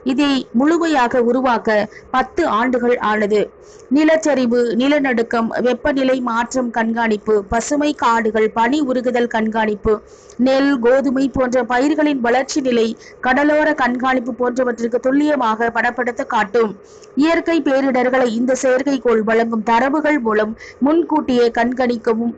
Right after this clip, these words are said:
முடியும் என்பதால், அதற்குரிய முன்னெச்சரிக்கைகளை அரசு எடுத்துக்கொள்ள வழிவகுக்கும். இயற்கை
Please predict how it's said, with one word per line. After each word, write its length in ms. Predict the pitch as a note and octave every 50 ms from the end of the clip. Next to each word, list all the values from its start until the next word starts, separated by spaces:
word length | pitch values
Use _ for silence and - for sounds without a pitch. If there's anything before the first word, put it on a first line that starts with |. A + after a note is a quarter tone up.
| -
முடியும் 460 | - G#3+ G#3 G#3+ G#3+ A3 A3 A3 G#3+ -
என்பதால், 480 | - G3 G#3+ A#3 A3+ A3+ G#3 A3 G#3+ -
அதற்குரிய 600 | - F#3+ G#3+ B3 C4 C#4 - B3 A#3 A3 G#3+ G#3 G#3 - - - - - - -
முன்னெச்சரிக்கைகளை 840 | B3+ C#4+ D#4 D#4 D#4 D4 D4+ F4 E4 E4 - D#4+ D4 C#4 B3+ A#3+ A#3 A3+ -
அரசு 440 | - G#3 A3+ B3+ B3+ - - B3+ A#3
எடுத்துக்கொள்ள 600 | A3+ G#3+ A3 C4 A3+ D4 - - A#3+ A3+ A3 A3
வழிவகுக்கும். 680 | G#3 A3 A3 A3+ A#3+ B3+ B3+ C4 B3 - - A#3 A3+ - - - - - -
இயற்கை 400 | A3+ C#4 D4+ D#4 D#4 D#4 D4+ D4+